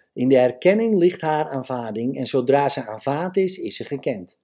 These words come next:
Maar kennis valt buiten de doelen die we in het kader van deze cursus proberen te onderwijzen.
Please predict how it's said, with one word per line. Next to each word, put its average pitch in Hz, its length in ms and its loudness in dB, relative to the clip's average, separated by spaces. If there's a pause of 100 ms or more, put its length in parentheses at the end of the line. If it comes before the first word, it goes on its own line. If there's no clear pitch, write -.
(360)
Maar 135 200 -6
kennis 190 400 -2
valt 135 240 0
buiten 170 320 2
de 127 160 -2
doelen 160 300 0
die 135 160 -2
we 123 60 0
in 117 120 0
het 113 160 -6
kader 156 440 0
van 117 180 -8
deze 139 340 0
cursus 143 400 2
proberen 120 440 0
te 120 80 -6
onderwijzen. 104 680 -6